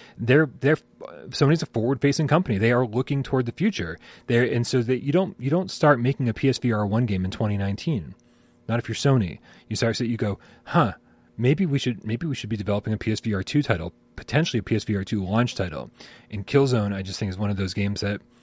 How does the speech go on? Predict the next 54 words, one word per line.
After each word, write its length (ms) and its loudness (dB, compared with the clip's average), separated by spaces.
absolutely 640 2
could 100 -2
benefit 360 -4
from 180 -6
V 180 -2
R. 300 -6
I 80 0
think, 240 4
I 80 0
think 120 6
it's 80 -2
another 380 4
game 200 2
that, 160 0
I'll, 100 0
like, 260 -6
never 360 4
quite 500 0
got 300 6
where 200 6
it 80 2
needed 240 0
to 100 0
go 220 4
on 120 2
the 60 0
flat 240 0
screen. 300 2
Like, 120 0
it 140 2
was, 200 -4
it 120 -6
was 240 -12
super 340 -2
graphically 460 0
impressive, 480 0
and 100 0
there 80 -2
were 80 -4
a 60 -6
lot 160 -4
of 60 -16
cool 160 -4
things 200 2
going 300 2
on. 180 0
My 240 0
favorite 320 6
one 160 8
is 140 4
Mercenary, 560 2
man, 180 -4
on 140 0
Vita, 380 0